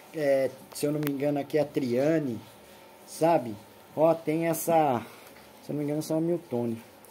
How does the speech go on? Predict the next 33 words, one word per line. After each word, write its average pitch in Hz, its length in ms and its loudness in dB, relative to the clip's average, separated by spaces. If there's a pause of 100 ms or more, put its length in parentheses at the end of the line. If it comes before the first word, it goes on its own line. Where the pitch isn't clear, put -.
(540)
Essa - 180 -4
Miltone 143 680 0
aqui, 139 440 0
que - 100 -6
ela 139 100 0
falou 143 280 0
o - 40 2
nome, 127 300 2
mas 135 180 0
deve 139 200 -2
ter 143 100 0
um 139 40 2
nome 131 220 0
aqui. 123 180 -6
Se - 140 0
eu, 170 160 4
se - 160 -4
o 165 40 4
velho 165 260 4
enxergar, 147 360 4
ele 165 120 4
lê. 120 220 4 (960)
É, 135 840 0 (120)
ó, 147 280 6 (120)
Miltácea. 170 1040 8 (800)
É 117 40 -2
uma 143 100 2
mistura 156 680 2
de 143 120 -2
Miltônia 156 440 2
com, 139 800 -2 (1000)
com 139 100 -2
Brácia. 127 640 4